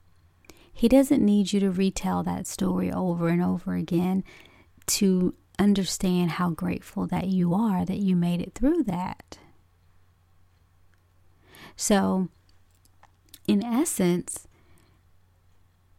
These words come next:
you know, I've heard it said so many times, and it's one of the things that I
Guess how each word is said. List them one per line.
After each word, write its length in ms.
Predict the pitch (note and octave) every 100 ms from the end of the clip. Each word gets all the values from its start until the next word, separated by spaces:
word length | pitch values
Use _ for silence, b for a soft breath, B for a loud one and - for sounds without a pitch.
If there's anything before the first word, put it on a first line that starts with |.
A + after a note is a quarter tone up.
| -
you 80 | G3+
know, 260 | G3 F#3+ -
I've 240 | F#3+ G3
heard 280 | - A3 G#3+
it 140 | -
said 280 | - G3 F#3
so 160 | - F3+
many 280 | F3+ E3+
times, 420 | D#3+ E3 D#3+ E3 D#3+
and 140 | E3
it's 160 | F3 -
one 120 | F3+
of 80 | F3+
the 120 | E3+
things 320 | F3 E3+ E3+
that 160 | E3 D#3+
I 200 | E3+